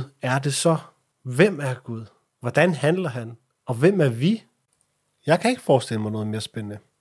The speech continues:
Men jeg er selvfølgelig også teolog, men jeg har brug for hjælp til en måde at tale om det på, så det er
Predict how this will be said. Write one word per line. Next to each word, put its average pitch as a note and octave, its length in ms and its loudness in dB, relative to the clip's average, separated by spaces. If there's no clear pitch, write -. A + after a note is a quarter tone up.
Men B2 200 2
jeg B2+ 60 0
er C3 40 6
selvfølgelig D3 340 4
også D#3+ 140 2
teolog, E3+ 440 4
men B2+ 100 2
jeg D3+ 60 4
har D3+ 100 0
brug F3 140 2
for E3 100 0
hjælp D3 440 2
til D3 220 2
en C3+ 120 6
måde C#3+ 360 8
at C3 100 -2
tale F3+ 380 4
om A#2 140 -2
det A2+ 120 -6
på, A#2 280 -8
så B2 180 -6
det B2 200 -6
er A2+ 80 -6